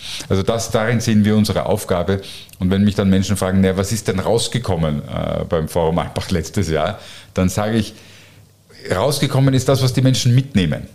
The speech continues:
Ja, das ist rausgekommen und das ist nicht fertig, sondern das beginnt gerade erst. Ich freue mich, wenn ich, wenn ich Geschichten höre, wenn ich höre,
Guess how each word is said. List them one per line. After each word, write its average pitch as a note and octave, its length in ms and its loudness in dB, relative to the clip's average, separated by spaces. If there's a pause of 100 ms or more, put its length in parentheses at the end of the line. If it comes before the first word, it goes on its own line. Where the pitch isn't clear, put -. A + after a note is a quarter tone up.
Ja, G#2 180 2
das A2 260 0
ist A2 100 2
rausgekommen G#2 680 2
und G#2+ 300 -2
das G2 120 0
ist A2+ 120 0
nicht B2+ 200 0
fertig, A2 460 -2
sondern F#2+ 280 2
das F#2+ 160 -2
beginnt C#3+ 520 -2
gerade D#2 380 -2
erst. - 320 -10 (600)
Ich - 160 -8
freue G2 260 0
mich, B2 160 2
wenn A2 140 4
ich, - 280 -4
wenn G2+ 140 2
ich G2+ 100 0
Geschichten G2+ 520 0
höre, G#2 400 2
wenn G#2 80 2
ich G2+ 180 -2
höre, G2 380 2